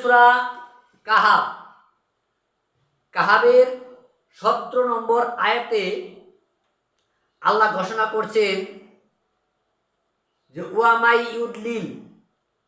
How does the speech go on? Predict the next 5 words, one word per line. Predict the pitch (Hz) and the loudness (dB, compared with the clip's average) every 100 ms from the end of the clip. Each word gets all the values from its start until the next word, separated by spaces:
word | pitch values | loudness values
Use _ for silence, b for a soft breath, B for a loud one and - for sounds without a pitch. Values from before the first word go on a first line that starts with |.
| _ _ | _ _
ফালান | 185 214 220 220 - | 0 2 2 0 -4
তাজিদা | 208 214 220 214 202 | -4 -4 -4 -2 0
লাহু | 208 202 208 208 208 202 | 2 0 0 -6 -6 -2
ওয়ালিয়াম | 208 202 202 190 202 190 185 - - _ _ _ _ _ 196 196 95 92 - - _ _ _ _ _ | 2 2 2 -2 -10 -14 -18 -20 -20 _ _ _ _ _ -6 -6 -6 -12 -18 -20 _ _ _ _ _
মুরশিদান।" | 147 175 - 165 151 113 101 - | -12 -12 -10 -8 -6 -8 -10 -18